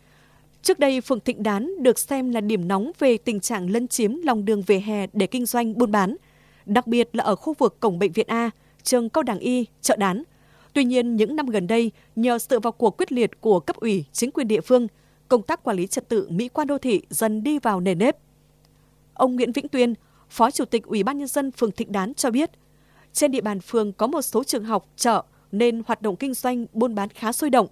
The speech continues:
Đây là một trong những nguyên nhân dẫn đến việc người dân lấn chiếm vỉa hè lòng đường để kinh doanh buôn bán. Để giải quyết tình trạng này,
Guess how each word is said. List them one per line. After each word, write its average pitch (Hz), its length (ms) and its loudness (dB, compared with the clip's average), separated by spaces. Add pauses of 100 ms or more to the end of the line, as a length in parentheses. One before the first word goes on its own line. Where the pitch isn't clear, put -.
(580)
Đây 247 260 2
là 233 100 -2
một 196 140 -2
trong 269 320 -6
những 247 180 -2
nguyên 311 180 -2
nhân 269 200 -2
dẫn 247 240 -2
đến 226 240 0
việc 254 200 0
người 214 140 0
dân 285 240 -4
lấn 254 200 0
chiếm 269 400 -4
vỉa 240 120 2
hè 208 220 -4
lòng 208 240 -2
đường 208 220 2 (240)
để 208 220 2
kinh 254 220 -4
doanh 240 260 -2
buôn 233 140 2
bán. 208 260 0 (680)
Để 220 280 4
giải 180 180 -2
quyết 349 200 -4
tình 254 120 -4
trạng 208 220 -6
này, 208 220 -4